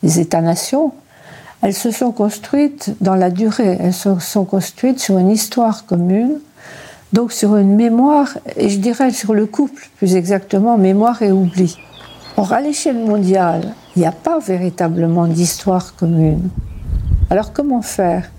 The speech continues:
Il me semble que ce qui permet de légitimer ce qui serait appelé à devenir une gouvernance mondiale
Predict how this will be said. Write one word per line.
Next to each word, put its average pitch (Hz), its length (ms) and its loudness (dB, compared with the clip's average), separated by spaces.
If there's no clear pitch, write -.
Il 185 60 2
me 180 40 0
semble 359 360 0
que - 140 -2
ce - 240 -4
qui 226 380 -2
permet 240 640 2
de 175 80 2
légitimer 208 920 2
ce - 140 -6
qui 202 240 0
serait - 240 0
appelé 214 240 -2
à 233 60 0
devenir 214 360 0
une 196 140 2
gouvernance 220 680 0
mondiale 190 600 2